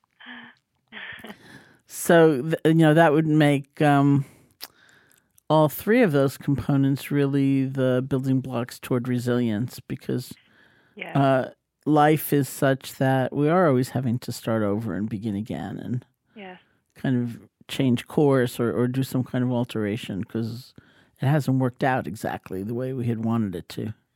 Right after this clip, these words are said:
Speaker 1: That's right. But, you know, the wonderful thing about compassion, again, it's, I, of course you know this, but, you know, I, I like to tell people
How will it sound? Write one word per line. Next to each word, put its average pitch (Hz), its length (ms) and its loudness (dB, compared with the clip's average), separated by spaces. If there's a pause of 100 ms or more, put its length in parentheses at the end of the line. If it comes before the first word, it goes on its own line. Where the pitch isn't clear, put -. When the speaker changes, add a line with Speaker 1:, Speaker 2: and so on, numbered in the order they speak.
(460)
Speaker 1:
That's 214 240 -20
right. 220 380 -18 (400)
But, 247 140 0
you 240 80 -8
know, 233 140 -2
the 208 120 -6
wonderful 226 440 -2
thing 208 180 -2
about 180 300 -4
compassion, 202 680 -6
again, 240 280 -4
it's, - 280 -8 (120)
I, - 120 -16 (460)
of 170 120 -14
course 190 240 -4
you 170 80 -6
know 240 280 2
this, 175 220 -2 (140)
but, - 280 -4
you 190 100 -10
know, 180 80 -4
I, 175 180 -2
I 185 120 0
like 180 240 0
to - 80 -16
tell 262 240 -2
people 180 460 -6